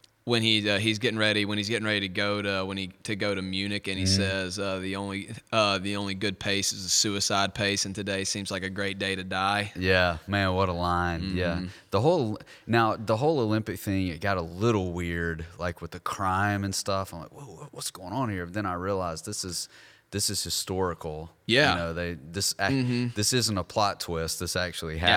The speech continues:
Speaker 2: happened.
Speaker 1: it a-, actually happened.
Speaker 2: Yeah.
Speaker 1: And, um, yeah, li-, and the whole, uh, um, the, it, like, that whole scene at Munich when he's, he's getting ready to race the, uh, uh,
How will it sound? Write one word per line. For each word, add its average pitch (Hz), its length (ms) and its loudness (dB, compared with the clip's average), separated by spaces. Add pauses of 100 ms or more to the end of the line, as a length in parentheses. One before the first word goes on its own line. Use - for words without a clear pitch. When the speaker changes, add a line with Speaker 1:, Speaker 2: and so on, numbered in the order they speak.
Speaker 2:
happened. 92 60 4
Speaker 1:
it 95 180 4
a-, - 40 0
actually 95 400 0
happened. 92 580 0
Speaker 2:
Yeah. 90 180 0
Speaker 1:
And, 87 240 -2
um, 87 240 -6
yeah, 107 280 4
li-, 98 200 0
and 107 180 0
the 104 80 2
whole, 113 540 2
uh, 95 280 4 (1300)
um, 95 500 0 (380)
the, 120 260 4
it, 95 80 0
like, 107 180 2
that 110 300 4
whole 143 200 6
scene 123 320 4
at 104 160 4
Munich 101 400 2
when 98 100 2
he's, 98 120 2
he's 101 240 2
getting 107 180 2
ready 101 180 6
to 98 140 2
race 95 400 4
the, 90 300 4
uh, 87 200 4 (920)
uh, 95 380 2